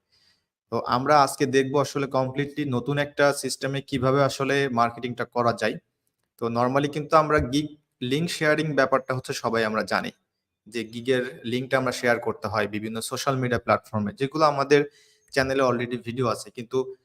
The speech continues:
পারফেক্টলি, মানে, একদমই মার্কেটিং এর যে ভাষা, এই ভাষাতে আসলে কিভাবে আসলে এটা আমরা কাজ করব এই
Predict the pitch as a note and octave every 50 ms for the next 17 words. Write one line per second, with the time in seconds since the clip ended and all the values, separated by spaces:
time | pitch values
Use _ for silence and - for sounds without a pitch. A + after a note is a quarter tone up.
0 | _ _ _ _ _ _ - B2+ C3+ D3 C#3+ - - E3+ E3 E3 - A#2+ G#2+ A2+
1 | B2 D3+ F3+ F#3 - - A2+ A#2 A2+ A2+ A2 A2+ A2 A2 B2+ B2+ B2+ C3 B2 A#2
2 | A2 A2 A#2 A#2+ - - C#3 C3 C#3+ D3 D3 C3+ B2+ C#3 A#2+ G2+ A2+ A2 - G#2+
3 | G#2+ C#3+ F#3+ F#3+ - _ _ - B2+ B2 B2+ C3 - - C3 B2+ C#3+ C#3 C3 -
4 | C#3 C3+ C3 B2 A2+ B2+ D#3 - - _ _ - - - - C#3+ B2+ C#3 C#3+ C3+
5 | C#3+ C#3 C3+ - C#3 C3+ B2+ B2 - B2 A#2 A#2 A#2 A#2 - A2 A2 - - -
6 | A2+ A2 G#2 G#2 C3 D3 F3 - - _ _ _ - A2 A2 A2 A2 A2 -